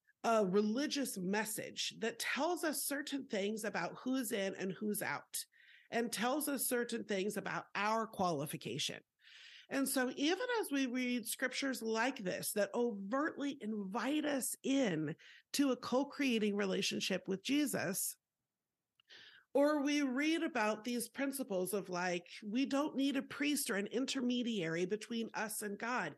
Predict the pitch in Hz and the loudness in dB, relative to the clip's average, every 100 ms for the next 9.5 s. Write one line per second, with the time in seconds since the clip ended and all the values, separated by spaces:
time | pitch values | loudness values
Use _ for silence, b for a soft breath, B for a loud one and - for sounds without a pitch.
0 | B B B 247 226 233 254 240 214 208 | B B B 2 4 2 0 -2 -2 -2
1 | 208 - 294 214 - B B B B B | -4 -4 0 0 -4 B B B B B
2 | _ _ _ 214 226 285 247 240 302 359 | _ _ _ -2 2 4 4 4 2 2
3 | 480 381 277 220 247 220 277 240 262 214 | 0 2 0 2 0 2 0 2 0 0
4 | 175 214 190 - 269 254 - 220 370 - | -2 -2 -4 -4 -2 -2 -2 -2 -2 -2
5 | 339 294 - 254 247 220 190 214 240 330 | -4 -2 -4 -2 0 0 -4 -2 0 0
6 | - - 277 302 220 185 165 226 247 247 | -2 -2 -2 -2 -4 -4 -2 -2 -2 -4
7 | - 180 196 202 226 226 175 185 - 247 | -2 -4 -4 -4 -2 0 -2 -4 -4 -2
8 | 254 262 254 214 214 - 196 247 190 170 | -2 -2 0 -2 -2 -4 0 2 2 0
9 | 131 110 - - | 0 -4 -2 -2